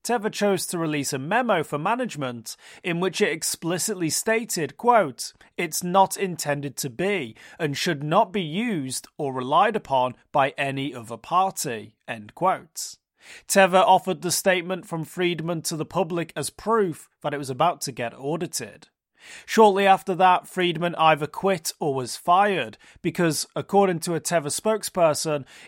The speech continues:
it was utilizing, quote, "excruciatingly detailed procedures." This is quite literally what an audit entails. So it's disconcerting to think that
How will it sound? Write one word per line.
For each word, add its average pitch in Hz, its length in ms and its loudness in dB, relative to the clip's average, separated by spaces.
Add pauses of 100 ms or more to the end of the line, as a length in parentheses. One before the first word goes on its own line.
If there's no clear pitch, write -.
it 156 80 0
was 143 260 -4
utilizing, 156 880 0
quote, 202 420 2 (220)
"excruciatingly 151 1300 -2
detailed 117 560 -8
procedures." 147 960 -8 (500)
This 170 380 2
is 156 160 -4
quite 185 320 4
literally 170 520 -2
what 147 280 -2
an 160 140 -4
audit 117 440 -8
entails. 143 920 -4 (180)
So 214 140 0
it's 208 120 2
disconcerting 214 1000 0
to 175 140 -6
think 190 500 -2
that 151 180 2